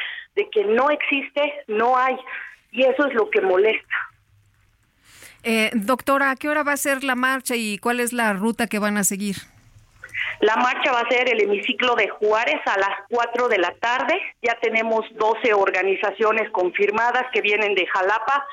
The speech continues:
Speaker 1: vienen de Veracruz, de la capital, vienen de Puebla y vienen de Guerrero. Y también organizaciones de la Ciudad de México. A esto se está unando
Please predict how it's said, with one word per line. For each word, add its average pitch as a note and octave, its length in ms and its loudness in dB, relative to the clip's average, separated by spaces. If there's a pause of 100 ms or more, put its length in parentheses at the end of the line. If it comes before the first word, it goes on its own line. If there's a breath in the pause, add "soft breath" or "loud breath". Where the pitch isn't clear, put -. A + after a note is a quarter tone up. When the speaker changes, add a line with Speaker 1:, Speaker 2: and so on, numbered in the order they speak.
(840 loud breath)
Speaker 1:
vienen C#4 400 2
de A#3+ 100 2
Veracruz, A3 600 0
de C4 100 2
la A3 140 0
capital, C4+ 500 0
vienen B3+ 400 0
de G3 720 2 (380)
Puebla C#4 560 2
y A3+ 80 -4
vienen G#3+ 360 2
de G3 120 2
Guerrero. F#3 440 0 (460 loud breath)
Y A#3+ 220 -2
también A#3 360 0
organizaciones G#3+ 760 0
de G#3 80 2
la G3 160 2
Ciudad G#3 180 2
de G#3 80 0
México. B3+ 460 -2
A A3 80 2
esto A3 280 -2
se A3 100 0
está A3+ 200 -2
unando A#3 580 0